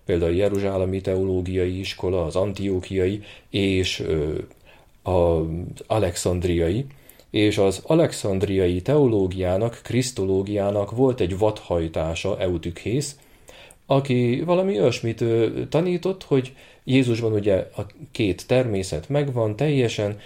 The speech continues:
az isteni természet és az emberi természet, és Eutykhész azt mondta, hogy a, az isteni természetében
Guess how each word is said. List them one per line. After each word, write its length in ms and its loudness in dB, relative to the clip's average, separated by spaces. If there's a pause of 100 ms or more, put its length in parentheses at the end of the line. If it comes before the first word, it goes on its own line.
(160)
az 140 -4
isteni 640 -2
természet 560 -2
és 160 -4
az 100 -2
emberi 360 2
természet, 680 -2 (260)
és 260 0
Eutykhész 800 0
azt 280 -6
mondta, 320 0
hogy 240 0
a, 220 2 (500)
az 100 -16
isteni 440 0
természetében 1120 -2